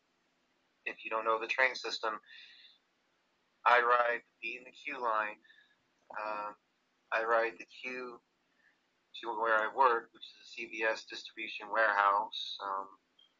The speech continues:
and you ask me how life is going. Um, it's hard being thousands of miles away from your parents, and one of them has cancer.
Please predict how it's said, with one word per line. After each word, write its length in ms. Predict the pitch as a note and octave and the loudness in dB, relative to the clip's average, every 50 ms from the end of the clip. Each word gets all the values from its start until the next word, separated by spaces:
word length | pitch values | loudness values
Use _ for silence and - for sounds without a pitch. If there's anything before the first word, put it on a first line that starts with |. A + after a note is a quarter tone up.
| _ G2+ | _ -12
and 100 | G2+ G2+ | -8 -2
you 80 | G#2 G#2+ | 2 4
ask 260 | A2 A2 G#2+ - - | 6 6 4 2 -2
me 60 | A2 | 0
how 180 | G2+ G#2 G2+ G#2 | 4 6 6 8
life 200 | G#2+ A2 G#2+ - | 6 4 2 -2
is 160 | - - - | -8 -12 -6
going. 320 | - G2+ G#2 G#2+ A2+ A2+ - _ - - - - - - - - - - - - - - - _ _ _ - | -2 0 0 0 0 -2 -8 _ -20 -20 -20 -18 -18 -18 -18 -18 -18 -20 -20 -20 -20 -20 -20 _ _ _ 0
Um, 240 | G#2 G#2 G#2 G#2 G#2 | 4 6 6 6 4
it's 140 | G#2+ G#2+ - | 2 -4 2
hard 240 | - A2 A2 A2 G#2+ - A2+ | 6 8 8 8 8 4 -2
being 220 | G#2+ G#2+ G#2+ G#2+ - | -6 -6 -6 -4 2
thousands 420 | A2 G#2 G#2 G#2+ G#2 G#2+ G#2+ G#2 | 4 6 6 6 4 0 -10 -8
of 80 | G#2 G#2 | 0 4
miles 320 | G#2 G#2 G#2 G#2 G#2 G2+ | 4 6 6 4 2 0
away 300 | G2 G2+ G2+ G2 G2+ F#2 | -4 -2 -2 -2 -4 -6
from 160 | - G#2 G2+ | -10 -14 -14
your 160 | G2 G2+ F#2 _ - | -12 -14 -10 _ 0
parents, 560 | G2 G2 F#2+ G2 G2+ - _ - - - - _ _ _ _ _ _ - G#2+ | 2 2 2 2 -2 -6 _ -18 -18 -18 -20 _ _ _ _ _ _ -14 -12
and 80 | G#2 G2+ | -8 -2
one 140 | G2+ G2+ G2 | 0 0 0
of 60 | G2 G2 | 0 -4
them 80 | F#2+ | -2
has 240 | F#2+ G2 G2 F#2+ - | 0 0 0 0 -2
cancer. 480 | - G2 F#2+ F#2+ - - G2 F#2+ F2 | -6 -6 -6 -6 -4 -6 -6 -6 -6